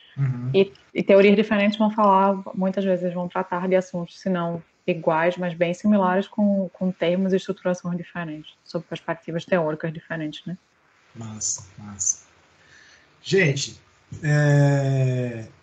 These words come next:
Speaker 1: eu tô, eu tô super, é... nutrido, <laughs> digamos assim, é, com essa conversa.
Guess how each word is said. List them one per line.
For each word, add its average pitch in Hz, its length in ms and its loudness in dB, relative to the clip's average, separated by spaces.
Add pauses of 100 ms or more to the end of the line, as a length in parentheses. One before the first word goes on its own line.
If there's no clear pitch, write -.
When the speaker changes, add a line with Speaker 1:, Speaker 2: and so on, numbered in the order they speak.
(140)
Speaker 1:
eu 220 140 -2
tô, 240 260 -8
eu 196 80 2
tô 202 160 0
super, 202 840 0 (680)
é... 127 500 -4 (1120)
nutrido, 175 840 2 (460)
<laughs> - 500 -20
digamos 151 680 2
assim, 143 440 -4 (1080)
é, 135 500 -6
com 147 100 -6
essa 143 180 -4
conversa. 131 720 -4